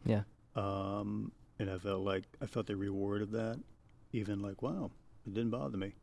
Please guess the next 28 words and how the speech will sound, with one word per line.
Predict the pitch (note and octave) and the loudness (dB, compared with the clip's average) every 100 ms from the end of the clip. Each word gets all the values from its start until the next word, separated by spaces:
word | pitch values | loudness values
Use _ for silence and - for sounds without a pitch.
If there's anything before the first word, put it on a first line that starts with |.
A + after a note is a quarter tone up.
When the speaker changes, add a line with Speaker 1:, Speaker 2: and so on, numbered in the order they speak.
| - - - | -20 -20 -8
Speaker 2:
you | G#2 | -2
know? | G#2+ | 8
Speaker 1:
Mm-hmm. | C#3 C3 B2 C3+ - - - - | 12 12 12 10 -2 -20 -18 -2
Speaker 2:
Like, | G#2 G2 - - - - - | -2 -2 -6 -10 -14 -16 -2
for | G#2+ | 0
example, | F#2+ G#2 G2+ A2 G2 - C3+ - - | 4 2 4 2 6 6 4 -6 -12
<coughs> | - - - - | -16 -16 -16 2
I | G#2 | 4
almost | G#2 G#2 | 4 4
always | G#2+ G#2+ G#2 | 4 6 4
have | F#2+ G2+ G2+ | 2 2 2
some | - - G2+ | -4 -6 0
Walmart | F#2+ G#2 G#2+ G#2 | 2 4 4 4
cakes | A2+ G#2+ G#2+ - - - | 2 2 0 -8 -10 -6
or | G#2 | -2
Wise | F#2 F#2+ G2 | 0 2 0
cookies, | - A2 - F#2+ - - - - - - - | 4 2 2 -2 -2 -6 6 12 12 12 12
and | D#3+ | 12
it's | F3 | 12
my | A2 F#3 | 10 8
Speaker 1:
<laughs> | G2+ | 6
Speaker 2:
morning | G#2+ G#2 G#2 | 6 6 4
snack. | - G#2+ A2 F#2+ - - - - - - - | 4 4 4 4 -2 -6 -6 -6 -10 -6 8
Speaker 1:
Yeah, | A2+ | 12
Speaker 2:
You | G#2 | 12
know, | |
between | G#2 G#2+ A#2+ | 10 8 12
Speaker 1:
yeah. | B2 G#2 | 12 12